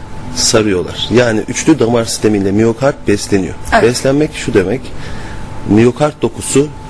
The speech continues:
Speaker 1: hücrelerden oluşuyor, kas hücrelerinden oluşuyor, istemsiz çalışan kas hücrelerinden oluşuyor ve bunların canlı kalabilmesi için oksijene ihtiyacı var. Aynı zamanda besinlere ihtiyacı var. İşte bu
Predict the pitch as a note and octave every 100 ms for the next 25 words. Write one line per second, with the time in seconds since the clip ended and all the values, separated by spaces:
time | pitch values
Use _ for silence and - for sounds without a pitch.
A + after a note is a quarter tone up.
0 | - G#2 G#2+ A2 A2 C#3+ D3 C#3+ C#3+ D3
1 | D3+ - - - - C#3 - G2+ F#2+ F#2
2 | F2+ F2 F2+ E2+ - G2+ G#2+ - - G2+
3 | F#3 D3 - G#2 - F#2 - G2+ C3 C3
4 | C#3+ C#3+ C#3+ C3+ C#3 D3+ D#3+ - - -
5 | - G#2+ A#2+ C#3 C#3+ B2+ G2+ - G#2 C3+
6 | D3 A#2+ A#2+ B2 C3+ - D3+ E3 D#3 -
7 | A#2 A#2+ - C3 B2 A2 G2 F#2 F2 F2
8 | - B2 B2 A2+ C#3 D3 G#2+ - A2 A#2
9 | G2+ - F2+ E2+ - - - - - -
10 | - C#3+ C3